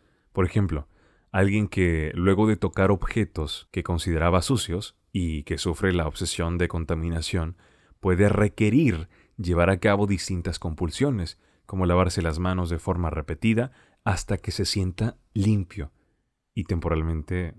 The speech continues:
disminuye la ansiedad. Y también puede realizar compulsiones parecidas frente a diferentes obsesiones, temor a cometer algún error o daño, temor a perder algún objeto. Las compulsiones pueden consumir mucho tiempo,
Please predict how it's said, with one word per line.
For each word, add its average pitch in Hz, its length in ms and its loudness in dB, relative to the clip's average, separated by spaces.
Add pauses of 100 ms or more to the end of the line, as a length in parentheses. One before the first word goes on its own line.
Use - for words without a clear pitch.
(160)
disminuye 76 600 -4
la 67 80 -6
ansiedad. 76 400 -6 (320)
Y 104 100 0
también 101 400 2
puede 107 300 4
realizar 98 420 2
compulsiones 101 600 -2
parecidas 104 680 -4
frente 82 320 -6
a - 20 -2
diferentes 82 600 -4
obsesiones, 101 760 -4 (520)
temor 80 340 0
a 85 80 2
cometer 80 680 -4
algún 80 320 -4
error 85 580 0
o - 180 -18
daño, 87 540 -2
temor 87 380 2
a 82 100 0
perder 82 280 -2
algún 78 260 -2
objeto. 85 600 -4 (720)
Las 98 140 0
compulsiones 104 560 0
pueden 98 380 0
consumir 95 720 0
mucho 101 440 0
tiempo, 90 500 -2